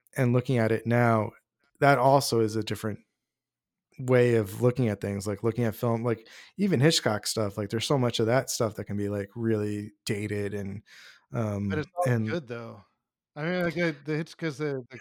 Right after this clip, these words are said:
Speaker 2: the
Speaker 1: I don't know. Birds, really?
Speaker 2: Birds is great. Birds is fucking awesome. I just, I read the, uh, the short story it was based on recently. It's
Speaker 1: Oh,
Speaker 2: a,
Speaker 1: really?
Speaker 2: yeah, it's a metaphor for fucking, uh, nuclear war. And it's about how, um, just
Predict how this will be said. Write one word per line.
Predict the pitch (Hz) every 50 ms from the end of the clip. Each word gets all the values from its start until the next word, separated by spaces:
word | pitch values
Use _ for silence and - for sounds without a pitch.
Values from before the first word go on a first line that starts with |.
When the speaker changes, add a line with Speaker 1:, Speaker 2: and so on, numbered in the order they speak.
| - - 135
Speaker 2:
the | 127
Speaker 1:
I | 123 _ _ _ - - -
don't | 269 175
know. | 160 139 127 131 131 -
Birds, | 233 262 269 254 262 262 262 262 233 220 -
really? | 247 262 277 277 269 269 269 269 254 240 226 - _ _ -
Speaker 2:
Birds | 135 175 240 254
is | 294 226
great. | - - 135 160 214 196 120 104 101 _ _ _ _ _ _ _ _ _ _ _ _ _ _ _ _ _ _ _ _ _ _ _ _ _ _ _ _
Birds | 123 135 160 175 180
is | 202 -
fucking | - 196 170 - 151 139
awesome. | 131 151 175 156 - - 117 110 107 107 -
I | 131 147
just, | 151 147 151
I | 156
read | 156 156 190 196 170
the, | 175 175 170
uh, | 170 160
the | 139 139 139
short | 127 - - 165 165 156
story | - - - 151 156 170 165 156
it | 147
was | 139 131 113
based | - - 123 139 156 - - 139
on | 123 120 117
recently. | 120 131 147 - - 139 127 123 117 110 107 _ _ _ _ _ _ _ _ -
It's | 139 139
Speaker 1:
Oh, | 135
Speaker 2:
a, |
Speaker 1:
really? | 127 123 -
Speaker 2:
yeah, | -
it's | - -
a | 156 143
metaphor | 143 147 170 190 170 - - 170 160 143
for | 117 131
fucking, | 113 131 147 143 - - 147 139 135 135 127 127 127 127 - 143
uh, | 127 127
nuclear | 123 131 147 139 - 151 143 131
war. | 127 135 156 160 147 135 127 120 113 107 - _ _ _ _ _
And | - 139
it's | 120 -
about | 147 151 139 127
how, | 143 147 143 143 139 135 127 127 120 127
um, | 131 123 127 127 123 123 123 120 107 _ _ _ _ _ _ _ _ _ _ _ _ _ _ _ -
just | 139 - _